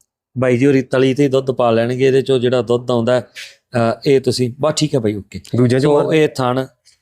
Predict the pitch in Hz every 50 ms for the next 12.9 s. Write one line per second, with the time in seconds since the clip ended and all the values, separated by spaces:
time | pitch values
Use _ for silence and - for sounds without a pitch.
0 | _ - 139 127 120 - 147 139 - - 139 120 123 123 117 135 131 127 139 147
1 | - _ - _ _ _ _ _ _ - - 139 123 104 - 147 151 143 147 143
2 | 139 - - 147 131 120 120 120 107 131 123 135 151 151 165 156 185 190 180 196
3 | 190 175 160 147 135 123 135 135 139 143 139 131 120 113 123 113 123 131 117 110
4 | 107 104 104 98 - 98 92 95 92 92 _ _ _ _ _ _ _ _ _ _
5 | _ _ _ _ _ _ _ _ _ _ _ _ - - 127 127 123 123 131 135
6 | 131 127 123 117 117 117 101 120 120 - 123 120 123 123 113 135 131 139 135 147
7 | 170 185 175 165 170 180 175 190 196 196 190 180 165 - 160 156 156 151 151 151
8 | 151 147 143 143 143 143 139 - 135 139 135 135 123 135 120 110 104 123 139 160
9 | 160 - _ _ _ - - - - _ _ _ _ - - 147 156 165 175 185
10 | 190 190 190 190 185 180 190 180 156 165 170 175 214 196 214 202 180 - - -
11 | 151 151 160 180 202 - - - 175 175 175 175 175 175 185 190 175 185 190 185
12 | 175 151 - 151 147 147 139 135 143 156 165 170 170 165 170 170 -